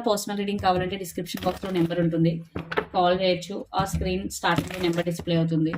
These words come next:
కాల్ or WhatsApp చేయొచ్చండి. రీడింగ్స్ అన్నవి చార్జబుల్, అమౌంట్ పే చేయాలి. So పే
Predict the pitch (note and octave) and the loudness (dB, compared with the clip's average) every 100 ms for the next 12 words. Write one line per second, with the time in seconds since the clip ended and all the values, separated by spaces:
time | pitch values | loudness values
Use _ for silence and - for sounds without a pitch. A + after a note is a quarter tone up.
0 | - - - - G3 F#3+ F#3+ F#3 E3+ E3 | -6 -8 -10 -4 6 6 6 2 0 0
1 | E3+ - D#3+ D#3+ D#3+ E3+ G#3+ G3+ G#3 - | -4 -2 -2 0 -2 -2 0 0 0 0
2 | G3 F#3 G#3+ F#3+ E3+ E3+ - - F3+ F3 | 0 0 0 2 2 0 -6 -8 -6 -4
3 | F3+ F3 E3+ F3 D#3+ D#3 G3+ - _ _ | -4 0 2 2 0 0 -4 -8 _ _
4 | - - - - B3 A#3 | -2 0 0 0 2 4